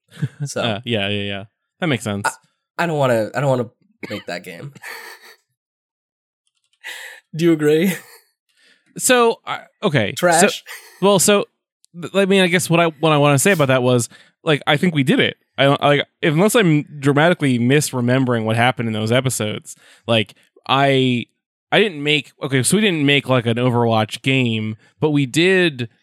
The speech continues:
Speaker 1: I, we did do a significant amount of designing and
Speaker 2: Is
Speaker 1: hacking of, like,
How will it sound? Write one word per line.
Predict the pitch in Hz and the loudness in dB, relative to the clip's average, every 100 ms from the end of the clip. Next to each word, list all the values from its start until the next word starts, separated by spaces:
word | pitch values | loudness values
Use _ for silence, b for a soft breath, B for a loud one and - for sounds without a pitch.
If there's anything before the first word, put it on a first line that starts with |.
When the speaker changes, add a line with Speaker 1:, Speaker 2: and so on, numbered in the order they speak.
| _ _ | _ _
Speaker 1:
I, | 135 139 | 0 2
we | 147 151 | 2 2
did | 143 185 135 123 | 2 -2 -6 -4
do | 139 143 | 0 2
a | 120 | 2
significant | 113 120 117 151 180 143 | 0 -2 0 -2 0 0
amount | 120 113 110 | 0 -2 -4
of | 107 113 | -6 -8
designing | 113 113 120 120 113 | -4 0 0 0 -2
and | 110 | -4
Speaker 2:
Is | 113 | -2
Speaker 1:
hacking | 117 117 117 110 107 - | -2 0 -2 -4 -4 -2
of, | 117 113 107 - | 0 0 -4 -6
like, | 123 117 | -6 -6